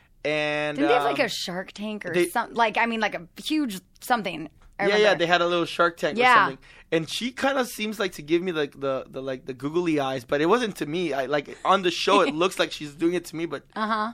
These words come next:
Speaker 1: it wasn't to me. Like, I, I rem-, I would've, I would've caught that one, right?
Speaker 2: Right.
Speaker 1: Yeah.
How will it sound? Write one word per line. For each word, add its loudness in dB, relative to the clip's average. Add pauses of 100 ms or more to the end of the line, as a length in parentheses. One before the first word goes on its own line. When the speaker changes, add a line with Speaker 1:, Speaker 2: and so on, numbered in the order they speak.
Speaker 1:
it 0
wasn't 0
to -12
me. -2
Like, -4
I, 0
I -2
rem-, -4
I 0
would've, -4 (160)
I -8
would've -10
caught 4
that -8
one, -6
right? 6
Speaker 2:
Right. -2
Speaker 1:
Yeah. -8